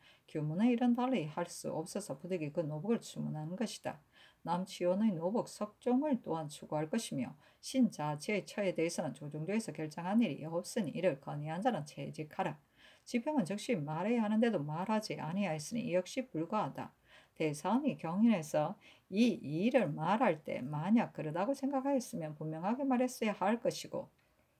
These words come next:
그러다고 생각하지 않았으면 말할 필요가 없는 것인데 후에 다시 와서 말하기를 신이 또한 윤시형의 노복을 추문했다고 해서 한갓 대간 등으로 하여금 직에 있기를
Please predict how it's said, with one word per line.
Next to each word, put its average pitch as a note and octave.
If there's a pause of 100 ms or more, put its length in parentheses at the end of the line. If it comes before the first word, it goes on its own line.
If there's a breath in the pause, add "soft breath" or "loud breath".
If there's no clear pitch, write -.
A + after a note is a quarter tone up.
(1400)
그러다고 A3+
생각하지 C4+
않았으면 F3
말할 E3
필요가 B3+
없는 C4
것인데 D#3
후에 G#3
다시 A3+
와서 A3+
말하기를 D#3+
신이 G#3
또한 F#3
윤시형의 F#3+
노복을 F#3
추문했다고 F#3+
해서 D3+ (220 soft breath)
한갓 F3+
대간 E3
등으로 C4
하여금 A#3+
직에 A3+
있기를 F#3+